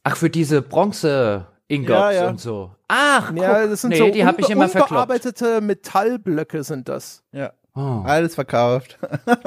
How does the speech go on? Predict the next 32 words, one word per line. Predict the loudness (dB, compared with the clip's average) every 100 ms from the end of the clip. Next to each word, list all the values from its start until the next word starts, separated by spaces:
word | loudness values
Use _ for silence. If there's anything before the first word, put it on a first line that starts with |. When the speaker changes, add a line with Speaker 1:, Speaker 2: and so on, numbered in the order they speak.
| 0
Speaker 1:
Aber | 2 4
den, | 4 2 0
den, | 2 4 2 0
den, | 0 0 0
äh, | 2 2 0
sch-, | -4 -6 -6 -2
also | -2
das | -2 -4
ist | -4
eine | 0 0 2
dieser | 0
Nebentätigkeiten | 0 -2 -4 -6 -6 -6 -2 0 0 -4
bei | -2
diesen, | -2 -2 -4 -4
bei | -2 -4
diesen | -4 -8
Schrott, | -2 -2 -2 -10
äh, | -2 0 0
Sammlern | 0 0 2 2 0
sozusagen. | -2 -6 -8 -6 -2 -2 -2 -4
Da | -2 -2
hab | -2
ich | -4
die | -2
Anfangsquests | -2 -2 -4 -4 -4 -4 -4
gemacht | -2 -2 -4
und | -8
die | -4
danach | -2 -4 -6
links | -10 -10
liegen | -14 -12
lassen. | -14 -14